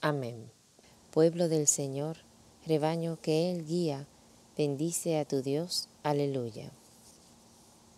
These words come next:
Cristo el Señor, como la primavera, como una nueva aurora,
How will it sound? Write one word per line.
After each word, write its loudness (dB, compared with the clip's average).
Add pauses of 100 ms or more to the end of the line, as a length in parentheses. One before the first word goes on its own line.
(2500)
Cristo 4
el 2
Señor, 0 (420)
como 4
la 2
primavera, -4 (480)
como 2
una -4
nueva -2
aurora, -2